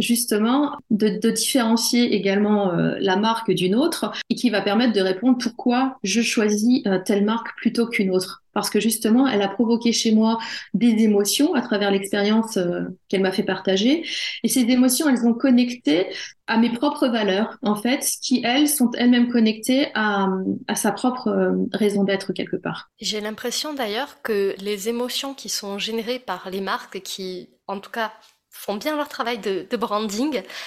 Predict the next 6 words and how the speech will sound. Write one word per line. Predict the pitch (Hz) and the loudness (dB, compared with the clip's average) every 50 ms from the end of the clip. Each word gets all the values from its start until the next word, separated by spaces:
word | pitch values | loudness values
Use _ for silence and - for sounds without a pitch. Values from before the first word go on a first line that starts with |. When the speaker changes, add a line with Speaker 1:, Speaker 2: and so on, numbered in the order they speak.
| - - - - _ - | -14 -14 -16 -16 _ -8
Speaker 2:
elles | 202 214 208 - | -8 -6 -6 -4
sont | - - 262 262 269 269 - 254 | -6 -4 -4 -4 -6 -6 -10 -12
justement | 233 208 226 247 - - 240 226 233 247 | -14 -14 -14 -14 -10 -8 -6 -4 -4 -4
rattachées | 247 240 233 247 247 247 233 220 214 - - - 240 269 277 - _ _ _ - | -4 -4 -6 -6 -6 -4 -4 -4 -4 -4 -2 -2 -4 -4 -6 -12 _ _ _ -8
à | - 220 233 240 - - | -6 -4 -4 -4 -6 -6
une | 214 208 202 202 202 202 214 | -8 -6 -6 -6 -6 -6 -8